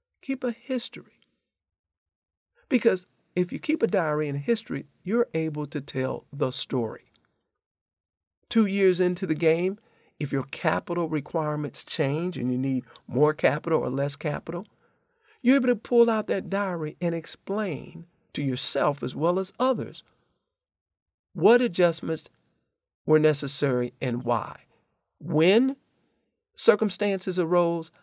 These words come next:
how you addressed those circumstances, and perhaps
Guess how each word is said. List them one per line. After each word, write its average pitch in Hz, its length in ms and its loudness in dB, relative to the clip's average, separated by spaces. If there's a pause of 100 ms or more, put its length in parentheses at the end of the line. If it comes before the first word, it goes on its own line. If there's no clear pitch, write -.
(160)
how 160 180 2
you 208 240 2
addressed 208 640 0
those 165 220 0
circumstances, 143 920 -2 (460)
and 160 120 0
perhaps 165 460 0